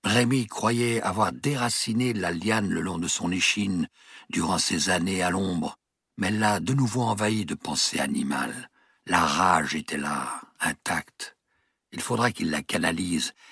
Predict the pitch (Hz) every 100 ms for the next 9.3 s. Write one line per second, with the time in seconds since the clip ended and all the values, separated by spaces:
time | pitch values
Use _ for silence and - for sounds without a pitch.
0 | - - 85 95 85 92 - 117 101 82
1 | 101 92 - 90 - 101 80 85 95 101
2 | - - - - - 95 90 101 - 104
3 | 104 95 101 - - 80 85 80 90 -
4 | _ _ _ _ _ _ _ _ _ _
5 | _ _ _ _ _ _ - - - 143
6 | - 123 82 85 - - - 90 92 90
7 | - - 113 120 143 113 87 110 104 101
8 | - - 101 - - - 73 71 69 71
9 | 67 67